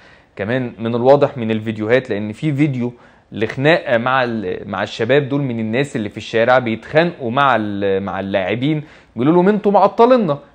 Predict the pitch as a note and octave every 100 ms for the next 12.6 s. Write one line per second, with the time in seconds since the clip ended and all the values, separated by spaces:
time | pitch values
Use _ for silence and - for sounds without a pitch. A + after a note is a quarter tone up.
0 | - A#2 E3 D#3+ D#3 C#3+ A#2 A#2 A2+ B2+
1 | D3+ C#3 D3 F#3+ E3 - F#3+ F#3+ D3+ B2+
2 | A#2+ B2 - E3 F3+ D3+ D#3 F3 D#3+ D3+
3 | F3+ G#3+ F3 F3 F3+ D#3 D3+ G3 G3 -
4 | - F#3+ G#3 G3 - E3 C#3+ D3+ D3+ D3
5 | G#3 A3 - - - - _ C3 C3+ G3
6 | G3 F#3 D#3+ D3+ D3 C#3+ C3+ C3 C3 B2+
7 | C#3 - C#3+ C3+ C3+ E3 G3 F3 A#2 C3+
8 | C#3 C#3+ E3+ E3 D3 F3 E3+ C#3+ - E3+
9 | D#3+ D#3+ D#3 F3 - C#3+ A#2 B2 C#3+ G#3+
10 | G3+ E3 C#3 C3 D#3+ F3+ D3+ C#3 - C#3+
11 | E3+ D3 - D#3 D3+ C3 A#2 B2 B2 E3+
12 | - A2+ D#3+ E3+ F#3